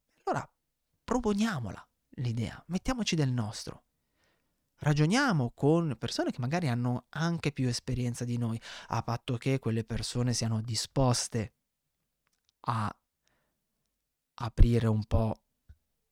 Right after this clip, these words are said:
i, diciamo, il loro portone, a farci entrare, a condividere e a darci delle opinioni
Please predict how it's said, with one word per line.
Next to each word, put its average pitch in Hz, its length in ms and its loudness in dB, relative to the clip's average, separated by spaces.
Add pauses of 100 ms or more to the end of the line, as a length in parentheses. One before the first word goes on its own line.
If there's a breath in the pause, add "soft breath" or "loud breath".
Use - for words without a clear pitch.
(200)
i, 113 320 -6
diciamo, 110 360 -4
il 120 100 4
loro 131 260 6
portone, 123 500 4
a 110 60 0
farci 117 400 -2
entrare, 117 520 0
a 117 100 -2
condividere 120 1000 0 (480 loud breath)
e 156 100 -2
a 143 60 2
darci 127 300 0
delle 113 200 -2
opinioni 110 640 -8